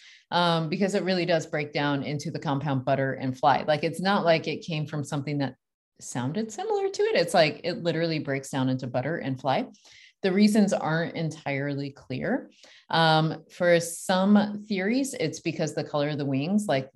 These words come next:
may, you know, the most common butterfly was, like, a cream color or butter color. And so they just called it a butterfly. But there is apparently also, there was a belief that they ate or stole butter and cream.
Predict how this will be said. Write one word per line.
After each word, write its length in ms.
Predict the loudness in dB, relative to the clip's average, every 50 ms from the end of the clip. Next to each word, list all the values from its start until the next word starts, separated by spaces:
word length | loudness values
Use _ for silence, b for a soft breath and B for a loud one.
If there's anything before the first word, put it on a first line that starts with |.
| _ -8
may, 200 | -4 -2 -2 -2
you 160 | -2 -2 -2 0
know, 100 | 0 -2
the 100 | -2 -2
most 280 | -2 -2 -2 -4 -8 -12
common 480 | -8 -6 -4 -2 0 0 0 0 0
butterfly 440 | 0 0 0 0 -2 -2 0 0 0
was, 180 | 0 -2 -4 -4
like, 120 | -6 -6
a 80 | -8 -10
cream 360 | -10 _ -4 -2 -2 -2 -4
color 360 | -4 -6 -4 -4 -4 -4 -4
or 120 | -4 -6
butter 320 | -6 -6 -6 -6 -6 -8 -10
color. 480 | -10 -6 -4 -2 -2 -2 -2 -4 -6 -6
And 240 | -4 -4 -2 -2 -4
so 720 | -4 -2 0 2 2 2 2 0 0 -2 -2 -2 -4 -6 -6
they 200 | -6 -6 -6 -8 -12
just 180 | -16 -20 -18 -12
called 220 | -10 -10 -10 -8
it 80 | -8 -8
a 40 |
butterfly. 580 | -6 -6 -6 -6 -6 -8 -4 -2 0 0 0 0 -2 -8 _ _ b b b b b b b b b b b b b b _ _ _
But 580 | 6 8 10 10 10 10 10 10 8 6 0 -6 -10
there 560 | -2 2 4 4 6 4 4 2 0 0 -2 -4
is 160 | -6 -4 -6
apparently 880 | -8 -4 0 2 2 2 2 2 2 2 2 2 2 0 -2 -4 -6 -2
also, 600 | -2 -2 0 0 0 0 2 4 4 4 4 4 4
there 140 | 4 4
was 140 | 2 2 0
a 60 | -2
belief 460 | -2 -2 -4 -4 -4 -4 -6 -4 -4 -4
that 120 | -2 0
they 200 | 0 -2 -2 -2
ate 240 | -2 -2 -2 -4 -6 -6
or 120 | -6 -6 -4
stole 420 | -4 -6 -6 -4 -2 -2 -2 0
butter 320 | 2 4 4 4 4 2 2
and 220 | 0 -2 -4 -4
cream. 320 | -4 -4 -2 0 2 2